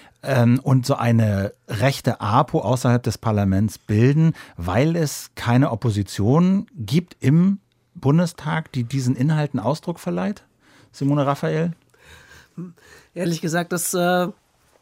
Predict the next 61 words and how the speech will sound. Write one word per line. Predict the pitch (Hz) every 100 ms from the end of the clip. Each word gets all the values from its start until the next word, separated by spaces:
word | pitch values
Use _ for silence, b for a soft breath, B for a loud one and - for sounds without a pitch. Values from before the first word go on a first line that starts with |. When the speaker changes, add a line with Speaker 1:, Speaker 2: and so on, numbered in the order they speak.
| _ -
Speaker 2:
glaube | 180 190 202
ich, | 196 -
äh, | 185 190
nicht | 196 -
wirklich, | 175 196 214 208
auch | 170
schon | - 170
deshalb | 165 170 202 190
irgendwie, | 170 180 170
weil | 160
die | 170 165
A | 151
F | 165
D | - 165
ja | 165
eine | 156
wählbare | 156 151 156 151
Partei | - - 143
ist. | 131 247 -
Also | 147 147
das | 175
heißt, | 175 170
das | 165
heißt, | - 185 180
wenn | 175
viele | 170 202
Leute | 190 180 175
diese | 165 170
Themen, | - 180 180 170
äh, | - 160 151
interessieren | 160 160 - 185 196
und | 165
sie | 156
sich | 151 151
nicht | 185
repräsentiert | 165 151 147 139 185
sehen, | 180 160
können | 240 269
sie | 165
sie | 135
ja | 139
in | 143
den | 139
Bundestag | 127 135 - 139 147
wählen. | 143 190 - B B B B
Also | - 147
schon | 233
deswegen | 160 165 175
finde | 170 160
ich | 160
den, | 160 156 151
äh, | 139 147 143
Begriff | 139 165 165
an | 156
der |
Stelle, | 151 147 143
glaube | 143 139
ich, | 147
nicht | 170
richtig | 160 160 160
gewählt. | 156 156 156 160